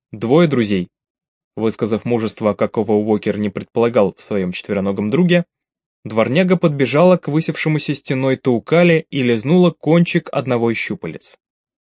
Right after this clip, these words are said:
Уокер затаил дыхание. Оба глаза чудовища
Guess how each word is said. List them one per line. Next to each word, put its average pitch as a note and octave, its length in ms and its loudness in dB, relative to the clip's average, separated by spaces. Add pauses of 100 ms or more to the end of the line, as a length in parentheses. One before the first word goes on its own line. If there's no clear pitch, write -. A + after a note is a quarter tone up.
(600)
Уокер G#2+ 400 -4
затаил A2+ 440 -4
дыхание. F2+ 480 -10 (1600)
Оба C3 240 4
глаза C3 400 4
чудовища C#3+ 800 2